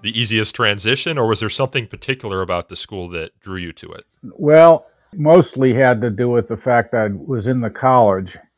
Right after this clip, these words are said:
Speaker 2: and I knew the law school was good, but I had no idea at the time that its tradition was very libertarian kind of Chicago school economics, at least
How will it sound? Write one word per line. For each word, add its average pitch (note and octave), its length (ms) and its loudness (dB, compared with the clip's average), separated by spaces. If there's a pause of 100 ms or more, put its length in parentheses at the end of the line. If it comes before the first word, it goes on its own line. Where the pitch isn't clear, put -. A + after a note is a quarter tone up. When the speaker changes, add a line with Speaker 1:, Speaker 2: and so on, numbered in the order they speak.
(220)
Speaker 2:
and A2+ 400 -2
I A2+ 140 0
knew C#3 180 2
the C3 80 2
law A#2 300 2
school A2+ 400 -4
was G#2 220 -4
good, G#2 440 0 (240)
but A#2+ 380 2 (320)
I C3+ 220 2
had C3+ 200 6
no B2 180 0
idea A2+ 380 2
at A2+ 140 -4
the G2+ 80 -8
time B2 480 -2
that A2 180 0
its - 520 -8 (260)
tradition A#2 580 0
was G#2 400 -8 (560)
very A#2 720 4 (240)
libertarian A#2 1080 2
kind A2 320 -2
of G2 240 -6 (1040)
Chicago A#2 640 0
school A#2 480 -2
economics, A2 880 -4 (640)
at G2 160 -12
least A2+ 300 -4